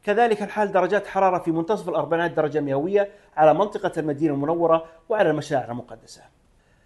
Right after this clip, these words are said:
نتوقع بإذن الله تعالى أن تكون درجات الحرارة العظمى في مشعر منى ثلاثة وأربعين درجة مئوية، والصغرى فجر السبت واحد وثلاثين،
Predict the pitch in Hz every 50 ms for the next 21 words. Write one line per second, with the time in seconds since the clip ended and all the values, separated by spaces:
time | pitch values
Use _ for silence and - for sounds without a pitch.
0 | _ _ _ _ _ - 160 165 180 180 240 262 254 254 - 190 170 185 185 180
1 | 185 190 190 185 180 175 180 180 170 175 180 180 170 165 170 175 - - 175 170
2 | 160 156 160 156 180 175 170 - 156 - - 170 170 170 160 156 147 135 151 185
3 | 175 170 156 135 135 - 143 147 175 185 - 160 143 143 147 156 175 165 151 131
4 | - 143 156 175 170 160 147 147 143 135 135 143 147 170 160 139 131 151 147 143
5 | 143 139 - 143 135 131 131 131 139 156 190 190 190 190 190 190 - - _ _
6 | _ _ _ _ _ _ _ - 190 190 190 - 226 196 208 208 190 175 - -
7 | 185 175 151 156 151 143 - - - 202 190 - - 147 165 180 175 - 160 156
8 | 143 - 135 131 131 - 175 185 196 196